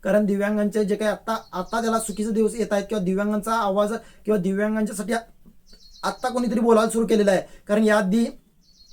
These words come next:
र-, आजी आजोबांसाठी असेल किंवा बाकीच्या ज्या काही घटकांसाठी वेळोवेळी त्यांच्या, त्यांच्या समाजातील लोक उच-, उठ-, उभार राहिलेले आहेत. म्हणजे एकनाथजी शिंदे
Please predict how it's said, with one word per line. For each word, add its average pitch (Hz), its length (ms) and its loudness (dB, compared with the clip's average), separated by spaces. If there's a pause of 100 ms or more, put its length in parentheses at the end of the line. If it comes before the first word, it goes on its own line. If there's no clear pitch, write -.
(400)
र-, 208 280 0 (200)
आजी 175 220 0
आजोबांसाठी 202 460 4
असेल 196 240 0
किंवा 208 140 -2
बाकीच्या 196 300 0
ज्या 208 100 0
काही 208 140 -2
घटकांसाठी 202 680 -4 (240)
वेळोवेळी 202 400 6
त्यांच्या, 208 260 0
त्यांच्या 202 240 -4
समाजातील 196 460 -2
लोक 196 240 2
उच-, 196 320 0
उठ-, 190 260 -4
उभार 185 240 4
राहिलेले 190 320 4
आहेत. 185 160 2
म्हणजे 185 320 0 (240)
एकनाथजी 196 380 0
शिंदे 196 420 0